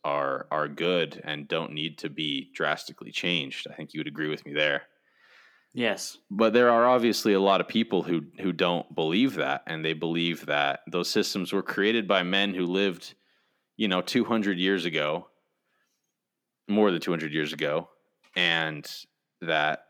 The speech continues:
Speaker 1: society has changed a ton since then, and, and maybe those systems need an update, you know?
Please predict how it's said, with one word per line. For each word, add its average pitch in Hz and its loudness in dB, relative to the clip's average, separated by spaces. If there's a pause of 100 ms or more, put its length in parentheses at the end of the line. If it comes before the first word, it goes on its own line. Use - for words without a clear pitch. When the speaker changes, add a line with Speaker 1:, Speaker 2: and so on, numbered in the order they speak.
Speaker 1:
society 101 2
has 95 0
changed 98 -2
a 92 -4
ton 92 -4
since 90 -8
then, 92 0
and, 78 -6 (520)
and 82 -4
maybe 90 0
those 90 0
systems 87 -4
need 90 0
an 76 -2
update, 82 0
you 78 -4
know? 95 -2